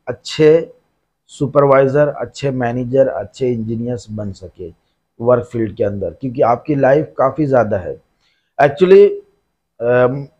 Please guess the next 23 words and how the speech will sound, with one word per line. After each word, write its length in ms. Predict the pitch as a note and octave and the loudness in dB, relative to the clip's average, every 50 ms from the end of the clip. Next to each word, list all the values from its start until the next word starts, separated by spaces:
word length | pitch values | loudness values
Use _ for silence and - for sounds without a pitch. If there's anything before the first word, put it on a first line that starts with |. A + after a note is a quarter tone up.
| _ _ - C#3 | _ _ -4 -2
मुझे 240 | D3 D3+ D3 F3 | 0 2 4 4
हर 160 | D#3 C#3+ D#3 E3 | 4 4 4 4
वीडियो 300 | D#3 D#3 D3 D#3+ E3 D#3 | 4 4 6 6 4 6
के 100 | D#3+ D#3 | 4 2
अंदर 200 | D#3 D#3 D#3+ D#3+ | 2 4 2 2
बोला 280 | C#3+ C#3+ D3 D3+ D3+ | 4 4 6 6 6
जाता 280 | D#3+ D3+ D3 C#3 - D3+ | 6 6 4 4 4 4
है 60 | D3+ | 4
कि 140 | D3 D3 D3 | 4 2 4
आप 320 | C3+ C3+ C3+ C3+ - _ - | 4 4 2 0 -6 _ 0
काफ़ी 260 | C#3 B2+ B2 B2+ C#3+ | 0 0 2 2 0
ज़्यादा 260 | C3+ C#3 C3 C3+ C#3 | 2 2 4 4 4
फेंकते 400 | C3+ - B2+ B2 A2 _ - C#3+ | 2 2 -2 -6 -6 _ -4 -2
हो, 200 | C3+ C#3 D3+ - _ _ _ _ _ _ _ _ _ _ - | 0 0 -2 -4 _ _ _ _ _ _ _ _ _ _ -2
लेकिन 460 | C#3 D3 C#3+ F3+ G3 G3 G3 G3+ G3+ - _ _ _ _ - - B2 | -2 0 4 4 2 2 2 -8 -10 -12 _ _ _ _ -8 -6 -6
हकीकत 480 | B2+ C3 - F#3+ E3+ E3+ - G3 D#3+ F#3 | -6 -6 -8 -10 -4 2 2 2 2 4
यही 380 | E3+ D#3 D#3+ D3+ D3+ D#3 D#3 D3+ | 4 6 6 6 8 6 6 6
है 320 | D3 D3 D#3+ E3+ - - - B2+ | 6 4 4 2 -2 -8 -16 -8
जो 260 | A#2+ C#3 D3 D3 D3 | -2 0 0 0 0
मैं 200 | C#3+ C#3+ D3 C3+ | -2 -4 -2 -2
बोल 200 | B2 B2 A#2 A2+ | 0 0 0 0
रहा 140 | G#2+ G#2 G2 | -2 -6 -6
हूँ। 180 | G2+ G2+ F#2 | -8 -10 -12